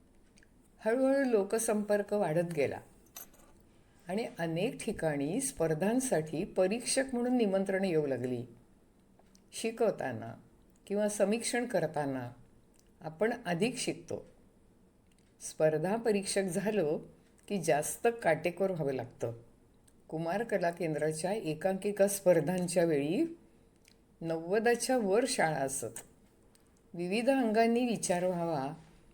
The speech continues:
म्हणून पॅनल असलं की निर्णय कर-, घेताना चर्चा होतात. आपल्या उन्नतीसाठी मी हे काम स्वीकारत असे. अनुभव बरे वाईट असतातच.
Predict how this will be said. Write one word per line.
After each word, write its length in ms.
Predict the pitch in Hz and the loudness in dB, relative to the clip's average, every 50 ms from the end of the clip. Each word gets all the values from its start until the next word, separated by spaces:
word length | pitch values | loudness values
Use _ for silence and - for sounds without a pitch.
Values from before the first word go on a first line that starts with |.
| _ | _
म्हणून 300 | - 160 170 202 214 233 | -4 -2 0 0 0 0
पॅनल 480 | 226 226 190 170 165 170 185 196 214 233 | 0 2 2 2 2 4 2 2 2 0
असलं 580 | - 247 269 262 - 247 202 165 151 160 220 254 - - - - - - - - | 0 0 0 0 2 4 6 6 6 6 4 2 -4 -12 -20 -20 -20 -20 -6 -2
की 100 | 202 214 | 0 2
निर्णय 540 | 208 196 175 170 156 160 185 220 254 226 202 - - - - | 2 2 2 2 2 2 2 2 2 -2 -6 -10 -14 -6 0
कर-, 180 | - 156 147 | 0 2 2
घेताना 680 | 147 160 165 185 175 - 196 202 202 196 151 131 147 185 277 - - - - - - - - | 2 0 0 0 2 4 6 6 6 4 4 2 0 0 -2 -4 -10 -16 -20 -20 -12 -8 0
चर्चा 440 | - 185 165 151 151 - - 180 175 | 2 4 4 2 2 0 0 2 2
होतात. 320 | 165 131 110 - 117 117 117 - - - - - - - _ - - - - - _ _ _ _ _ - | 2 0 -2 -4 -6 -6 -8 -12 -20 -20 -20 -20 -20 -20 _ -20 -20 -20 -20 -20 _ _ _ _ _ -12
आपल्या 460 | 156 151 - - - 185 214 247 302 | -12 -12 -10 -6 -2 0 0 2 2
उन्नतीसाठी 1080 | 285 240 208 202 202 202 202 202 208 208 202 - 170 156 156 156 156 135 127 - - - - - - _ _ _ _ | 2 2 2 4 4 4 2 2 0 -2 0 0 0 -2 -2 -2 -4 -4 -4 -4 -8 -12 -20 -20 -20 _ _ _ _
मी 160 | - 170 175 208 | -10 -6 -4 -2
हे 280 | 240 220 233 202 196 | -2 0 0 0 0
काम 360 | 196 196 180 175 180 190 240 262 - - | 0 -2 -4 -4 -4 -6 -8 -12 -14 -14
स्वीकारत 600 | - - - 175 165 160 - 143 127 151 147 - | -12 -6 -4 -4 -2 0 0 0 0 -2 -2 -4
असे. 380 | - 120 - - 135 123 117 - - - - - _ _ _ _ _ _ _ _ _ _ _ _ - | -6 -8 -6 -6 -6 -6 -8 -12 -18 -20 -20 -20 _ _ _ _ _ _ _ _ _ _ _ _ -10
अनुभव 440 | 165 170 196 214 220 208 233 247 247 | -6 -4 -2 0 0 2 2 2 2
बरे 300 | 208 202 180 170 175 185 | 4 4 4 4 4 2
वाईट 280 | 190 185 180 175 - | 2 2 2 2 0
असतातच. 680 | 156 143 - - - - 147 143 - 131 127 - - | 0 -2 -2 -4 -2 -2 -2 -2 -2 -4 -4 -4 -6